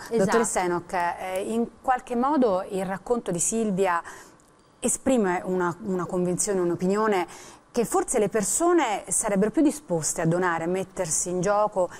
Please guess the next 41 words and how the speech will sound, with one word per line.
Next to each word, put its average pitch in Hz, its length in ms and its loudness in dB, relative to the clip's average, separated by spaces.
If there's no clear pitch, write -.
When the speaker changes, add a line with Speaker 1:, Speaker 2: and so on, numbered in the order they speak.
Speaker 2:
se - 160 -2
fossero 214 520 0
anche 392 340 0
adeguatamente 208 640 2
informate, 180 840 -2
coinvolte, 175 680 0
stimolate. 180 560 0
A - 20 0
volte 285 300 2
non 190 100 2
lo 185 80 0
si 180 140 -2
fa 190 220 -2
per - 180 -6
pigrizia, 196 580 0
ma 208 120 -2
proprio 254 200 -2
per 185 120 0
ignoranza, 185 600 0
non 175 160 -2
si 202 100 -4
sa 185 240 -2
cosa 170 260 -6
fare. 185 360 -2
Allora 269 380 2
è 262 140 2
opportuno, 254 520 0
qui 285 100 -2
c'è - 120 -8
una 190 100 -2
sfida 180 400 0
da 170 80 -2
raccogliere, 156 600 -4
quella 262 260 2
di, 202 120 4
di 202 100 4
promuovere 269 760 4
la 202 100 0
cultura 214 360 -2
del 175 160 2
dono. 151 340 -4